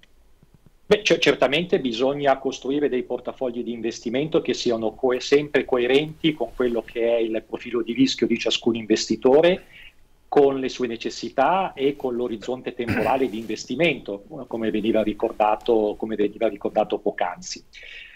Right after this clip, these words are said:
Eh, queste sono, diciamo, le cose che dobbiamo tenere sempre bene a mente quando costruiamo un portafoglio.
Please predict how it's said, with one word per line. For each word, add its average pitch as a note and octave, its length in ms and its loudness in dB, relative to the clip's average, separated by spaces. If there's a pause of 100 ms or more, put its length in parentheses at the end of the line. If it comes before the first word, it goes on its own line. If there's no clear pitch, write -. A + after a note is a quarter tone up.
(120)
Eh, - 180 -8
queste C3+ 300 4
sono, A#2+ 480 2
diciamo, A2+ 720 -2
le A2+ 520 -4
cose C3 320 0
che B2+ 100 -6
dobbiamo A#2+ 320 -4
tenere A#2+ 320 -6
sempre C3 440 -4
bene A#2+ 200 -4
a A2+ 60 -4
mente B2 400 -8
quando A#2 380 -2
costruiamo A2 600 -2
un G2 120 -14
portafoglio. - 540 -8